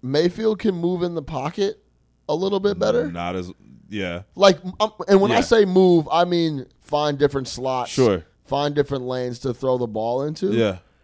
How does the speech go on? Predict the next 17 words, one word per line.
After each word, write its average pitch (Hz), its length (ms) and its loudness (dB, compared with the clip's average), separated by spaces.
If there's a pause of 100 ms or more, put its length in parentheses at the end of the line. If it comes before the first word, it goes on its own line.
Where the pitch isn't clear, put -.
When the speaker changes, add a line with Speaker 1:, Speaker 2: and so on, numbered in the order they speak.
(220)
Speaker 1:
Um, 131 480 -4 (160)
but 147 140 0
that's 202 240 -2
about 127 300 0
it 127 160 -2
for 107 160 -10
me. 117 260 -8 (120)
Speaker 2:
That's - 100 -14
it. 117 280 -4 (560)
Speaker 1:
I 127 120 -4
don't 147 140 -2
really 135 220 -2
see 123 220 -6
anything 123 260 -4
Speaker 2:
That's 113 120 -6
Speaker 1:
else. 110 280 -2
Speaker 2:
it. - 60 -20